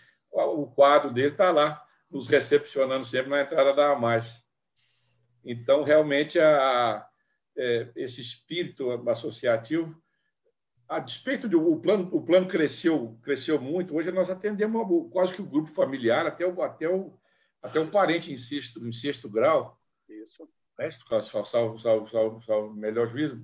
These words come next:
Speaker 1: E a, a, os parentes afins também, cunhado. É, portanto, é, o grupo cresceu muito. O, a, a, o plano tem todas as vicissitudes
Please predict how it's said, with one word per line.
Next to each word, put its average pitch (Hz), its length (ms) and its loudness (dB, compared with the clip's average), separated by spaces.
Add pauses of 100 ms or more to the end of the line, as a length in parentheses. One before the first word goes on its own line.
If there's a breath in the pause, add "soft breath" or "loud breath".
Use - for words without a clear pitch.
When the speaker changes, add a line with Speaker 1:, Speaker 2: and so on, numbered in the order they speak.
(580)
Speaker 1:
E 135 80 -2
a, 113 240 2
a, 110 640 0
os 117 200 -14
parentes 123 440 0
afins 135 560 -2
também, 123 360 -6
cunhado. 117 760 -4 (480)
É, 101 340 -8 (420)
portanto, 151 600 -2
é, 135 200 6
o 127 60 -10
grupo 156 280 -6
cresceu 180 380 0
muito. 151 360 -6 (580)
O, 156 220 -4
a, 127 560 2 (200)
a, 131 360 -6 (340)
o - 100 -16
plano 185 320 0
tem 190 360 -6 (400)
todas 196 400 2
as 170 160 2
vicissitudes 190 800 -6